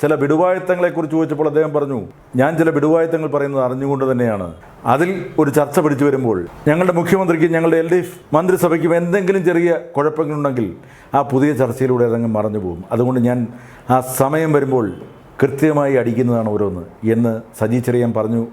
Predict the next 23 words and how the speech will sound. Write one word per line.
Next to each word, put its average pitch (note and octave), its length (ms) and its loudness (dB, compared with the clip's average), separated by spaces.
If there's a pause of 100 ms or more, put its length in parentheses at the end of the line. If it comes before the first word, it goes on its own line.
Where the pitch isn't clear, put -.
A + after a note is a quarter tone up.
എന്നാണ് G#2 320 -2
പറയുന്നത്. F#2 640 -6
പറഞ്ഞു A2+ 260 2
കാണാം, A#2+ 380 0 (320)
അതോ A#2+ 260 2
ഇനി C3 140 2
ആ A#2+ 120 2
ബന്ധു A#2+ 440 2 (120)
വെറുതെ A#2+ 280 2
പറഞ്ഞതാണോ A2 460 0
എന്നും G#2 140 -4
എനിക്കറിയില്ല. F2 760 -8 (140)
അതിലൊരു F3 280 2
സത്യമുണ്ട് D3 540 2 (360)
എന്നെനിക്ക് C3 480 2
തോന്നിയത് D3 280 0
കൊണ്ടാണ് B2+ 460 0 (300)
അത് B2 120 4
ഞാനിപ്പോൾ A#2+ 380 0
ഇവിടെ G#2+ 180 0
വെളിപ്പെടുത്തിയത്. - 960 -4
ശരിയാണ്, A2 360 0 (480)
പലപ്പോഴും A#2+ 560 0